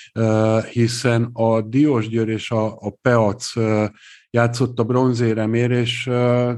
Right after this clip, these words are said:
nagyon jó meccseket, de legalábbis azt mondom, hogy izgalmas meccset vagy meccseket játszottak. Két olyan csapat, ö, aki én pont a múltkor mondtam egy-két nappal ezelőtt valamelyik kollégámnak,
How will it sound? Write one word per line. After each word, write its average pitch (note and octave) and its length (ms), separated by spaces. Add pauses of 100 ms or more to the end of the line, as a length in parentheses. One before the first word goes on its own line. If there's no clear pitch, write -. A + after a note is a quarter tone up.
(140)
nagyon D3+ 540
jó G2+ 220
meccseket, A#2 720
de A#2 300
legalábbis G#2+ 560
azt A2+ 200
mondom, A2 200
hogy G#2+ 160
izgalmas G#2+ 1080
meccset A#2 400
vagy G#2+ 120
meccseket A2 640
játszottak. B2 760 (320)
Két D3 320
olyan B2+ 240
csapat, D3 560
ö, C#3 180
aki A#2+ 320
én B2 220
pont E3 280
a A#2+ 40
múltkor A#2+ 540
mondtam A#2+ 600
egy-két A#2+ 500
nappal A#2 360
ezelőtt A2+ 340
valamelyik G#2+ 460
kollégámnak, G#2+ 760